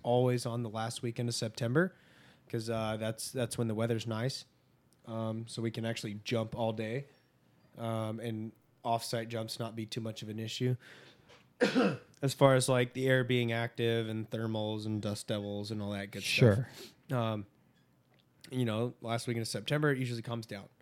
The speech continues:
Speaker 1: Monsoon season o-, is over and weather's usually nice. Um, but, you know, it's, it's a unique time. Um,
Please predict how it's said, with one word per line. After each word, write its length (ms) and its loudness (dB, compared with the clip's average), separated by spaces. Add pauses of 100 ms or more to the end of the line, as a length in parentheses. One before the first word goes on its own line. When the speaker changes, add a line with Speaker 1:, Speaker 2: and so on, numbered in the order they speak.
(260)
Speaker 1:
Monsoon 480 -4
season 380 -6
o-, 180 -6 (140)
is 200 -6
over 520 -4
and 540 -6 (160)
weather's 440 -4
usually 260 -6
nice. 360 -10 (600)
Um, 640 -2 (640)
but, 340 -2 (840)
you 200 0
know, 220 -2
it's, 180 -2
it's 180 -8
a 40 -4
unique 400 -2
time. 320 0 (460)
Um, 640 4